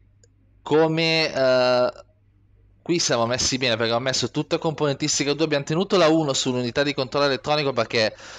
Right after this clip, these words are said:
a cinquantaquattro la possiamo gestire, le batterie erano, erano veramente andate al settanta per cento. Si fanno questa gara e poi le prossime fo-, F P uno e due del prossimo Gran Premio.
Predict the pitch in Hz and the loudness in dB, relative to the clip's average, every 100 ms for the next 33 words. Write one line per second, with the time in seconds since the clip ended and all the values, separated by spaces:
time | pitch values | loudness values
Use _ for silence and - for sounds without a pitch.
0 | - - 110 - 131 135 131 135 151 151 | -6 -2 0 -2 -2 -4 -2 0 0 0
1 | 139 131 123 131 127 120 120 143 131 123 | 0 0 -2 0 0 -2 -2 -2 0 0
2 | 117 110 - 120 135 135 127 127 120 110 | 0 -2 -2 0 2 2 0 0 0 0
3 | 113 113 110 113 110 120 - 120 117 104 | 0 0 0 0 -2 -4 -4 -2 0 0
4 | 104 98 110 - 104 107 101 101 - 101 | 0 -4 -4 -6 -6 -4 -4 -2 -2 -4
5 | 98 110 110 - - - 131 135 139 123 | -2 -4 -4 -10 -12 -6 -2 0 0 0
6 | - 151 - 185 165 143 131 131 - 123 | 0 0 0 0 2 2 2 0 0 -2
7 | 120 135 147 131 127 - 123 117 123 113 | 0 0 0 -2 -2 -2 -4 -2 0 2
8 | 107 110 127 113 117 107 104 101 101 104 | 2 0 -4 -4 0 0 2 2 0 0
9 | 104 104 101 101 101 98 110 104 110 101 | 0 -2 0 0 0 -2 -2 -4 -2 -2
10 | 101 95 104 90 90 87 | -2 -4 -4 -4 -4 -8